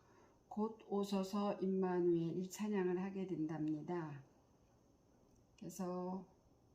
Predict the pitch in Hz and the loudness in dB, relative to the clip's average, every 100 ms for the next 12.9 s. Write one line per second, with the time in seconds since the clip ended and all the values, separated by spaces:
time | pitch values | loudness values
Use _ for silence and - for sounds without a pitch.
0 | - - - 202 196 202 196 202 190 185 | -20 -20 -12 -2 0 2 2 0 0 -4
1 | 190 233 247 226 214 185 180 180 185 180 | -4 -4 -4 -4 0 -2 -2 -4 -2 0
2 | 175 175 - _ _ _ _ - 202 185 | -2 -6 -16 _ _ _ _ -12 -4 -2
3 | 190 190 185 - - - 233 - 190 190 | -2 -2 -4 -8 -16 -10 -8 -6 -2 0
4 | 196 147 - - - - _ - 185 190 | 0 -2 -10 -20 -20 -20 _ -6 0 2
5 | 185 214 240 247 240 - - - _ - | 2 2 0 0 -4 -14 -20 -20 _ -4
6 | 202 208 202 165 185 208 240 226 226 196 | -2 -2 -2 -2 0 2 2 2 0 0
7 | 190 165 170 196 214 214 185 165 190 196 | 0 -2 0 0 0 -6 -8 -2 0 0
8 | 202 - - - - - 269 240 226 220 | -4 -12 -20 -20 -18 -10 -4 -2 0 0
9 | 214 202 190 185 175 160 165 190 190 190 | 0 -2 0 0 0 0 -2 -2 0 0
10 | 190 196 - - - - - _ - 214 | 0 -4 -10 -20 -20 -20 -20 _ -8 -4
11 | 196 185 185 202 226 226 220 208 175 175 | -2 0 0 2 4 4 4 0 -4 -4
12 | 180 170 160 208 233 226 220 226 | -4 -4 -2 2 4 2 2 -4